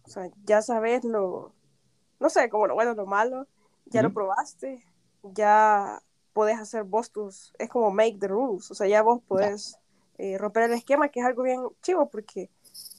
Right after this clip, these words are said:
Speaker 1: eh, no siempre vas a seguir algo al pie de la letra, pues, no, Scrum lo podés modificar a tu conveniencia, y dependiendo del equipo, o cualquier,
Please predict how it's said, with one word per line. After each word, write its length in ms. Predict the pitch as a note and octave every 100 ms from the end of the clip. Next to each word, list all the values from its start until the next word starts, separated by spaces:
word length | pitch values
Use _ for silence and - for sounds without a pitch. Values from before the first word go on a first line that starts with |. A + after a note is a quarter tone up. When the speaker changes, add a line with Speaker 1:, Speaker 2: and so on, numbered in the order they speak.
| _ _ -
Speaker 1:
eh, 160 | G#3+ G3
no 120 | A#3+
siempre 280 | C4+ B3+ A3
vas 100 | G#3
a 80 | G#3
seguir 260 | G#3+ G#3
algo 180 | G#3+ G3+
al 60 | G3
pie 120 | G#3+
de 40 | G#3
la 60 |
letra, 240 | F#3+ A3+ G#3
pues, 260 | - F#3+ F#3+
no, 360 | G3 F#3+ G3 G#3
Scrum 520 | G3+ - G#3+ B3 A3+
lo 120 | G3 G#3
podés 480 | G#3 F#3+ F#3+ G3+
modificar 480 | A3 G#3+ G#3+ - F#3
a 40 | G3
tu 120 | A3
conveniencia, 800 | G#3+ G3 F#3 F#3+ A#3+ B3+ D4+ D4 _ _ _ _ _ _
y 500 | G#3 A3 G#3 G3 F#3+ F#3
dependiendo 300 | G#3 A3 A3+
del 100 | A3+
equipo, 340 | A3 G#4 G3
o 120 | F#3
cualquier, 440 | F#3 A3+ D4+ C#4+